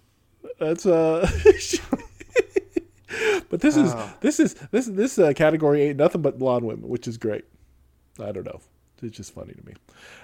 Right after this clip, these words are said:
Speaker 1: All right. How much, how many more minutes we have on the timer? Can I jump into this next, just quickly into this? So speaking of, here's my segue. Speaking of films that I've never seen,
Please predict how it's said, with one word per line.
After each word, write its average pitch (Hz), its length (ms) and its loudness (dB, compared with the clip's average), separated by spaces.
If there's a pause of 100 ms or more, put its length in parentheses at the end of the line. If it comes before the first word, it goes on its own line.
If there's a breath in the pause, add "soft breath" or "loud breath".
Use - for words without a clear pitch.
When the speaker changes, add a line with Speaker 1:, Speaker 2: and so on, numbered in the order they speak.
(100)
Speaker 1:
All 123 80 -4
right. 107 120 -6
How 175 100 2
much, 190 160 6
how 208 140 8
many 285 160 4
more 220 100 4
minutes 151 280 0
we 131 80 0
have 107 100 2
on 98 60 -4
the 95 60 -10
timer? 101 360 -8 (200)
Can 131 120 -6
I - 20 -2
jump 139 220 -2
into 135 120 -2
this 123 160 -6
next, - 280 -8 (160)
just - 240 -8
quickly 131 320 -2
into 110 100 -4
this? 104 140 -12 (160)
So 196 280 2
speaking 269 340 -2
of, 180 160 -4 (760)
here's 180 180 2
my 147 80 2
segue. 110 380 -2
Speaking 190 320 -2
of 147 120 2
films 151 300 6
that 120 100 2
I've 104 200 0
never 107 220 -4
seen, 98 420 -10